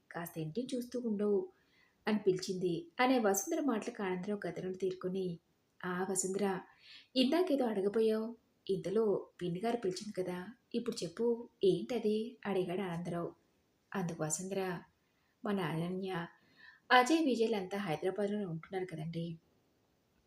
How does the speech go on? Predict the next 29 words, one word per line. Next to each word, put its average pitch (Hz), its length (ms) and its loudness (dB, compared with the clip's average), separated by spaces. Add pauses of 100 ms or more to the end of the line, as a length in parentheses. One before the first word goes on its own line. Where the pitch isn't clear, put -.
మీకొచ్చే 175 460 -4
డబ్బుతో 220 560 2 (440)
హైదరాబాద్లో 285 800 4 (120)
ట్రిపుల్ 294 320 2
బెడ్‌రూమ్ 220 280 4
ఫ్లాట్ 165 300 -4
ఒకటి 202 180 -4
తీసుకుని 175 600 -4 (260)
పిల్లలందరినీ 208 500 0
మనతో 180 360 -4
పాటే 196 260 -6
ఉండిపోమ్మందాం. 170 720 -4 (420)
ఎంచక్కా 202 600 -4 (560)
మనకి 294 260 6
ఈ 240 40 8
వయసులో 180 420 4
పిల్లలతో 214 320 0
కాలక్షేపంగా 214 800 -4
ఉంటుంది, 175 560 -4 (400)
అలానే 170 300 -2
మన 269 180 -2
పిల్లలు 240 320 0
మనతో 208 300 0
పాటు 214 260 -6
ఉన్నారని 196 300 0
ధైర్యం 170 320 -2
కూడా 208 260 -2
ఉంటుంది 175 300 -8
కదా?" 175 400 -4